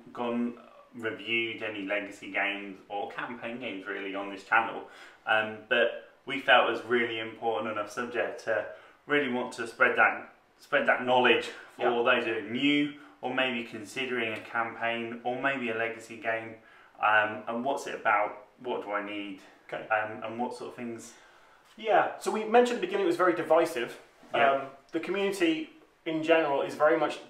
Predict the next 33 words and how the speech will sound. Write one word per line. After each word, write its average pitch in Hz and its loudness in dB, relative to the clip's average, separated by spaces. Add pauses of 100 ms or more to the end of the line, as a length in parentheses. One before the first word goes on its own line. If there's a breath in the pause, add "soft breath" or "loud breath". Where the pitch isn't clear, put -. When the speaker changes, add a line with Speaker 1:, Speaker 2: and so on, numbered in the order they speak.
(140)
Speaker 2:
very 156 4
pro 175 4
Legacy 220 -2
games 208 -2
where 127 -4
you 123 -10
rip 170 0
up 208 -2
the 185 -6
cards - 6
and 135 -4
you 131 -10
make 165 0
changes, 135 -6 (460 soft breath)
or 165 6
very 175 6
negative 160 0
in 147 -6
the 139 -6
sense - -4
that, - -2
"Actually, 156 0
I 143 0
like 175 6
the 160 -2
idea 151 0
that 127 -2
the 131 -8
game 120 -4
progresses 135 -6
like 120 -2
a 135 -12
campaign, 127 -6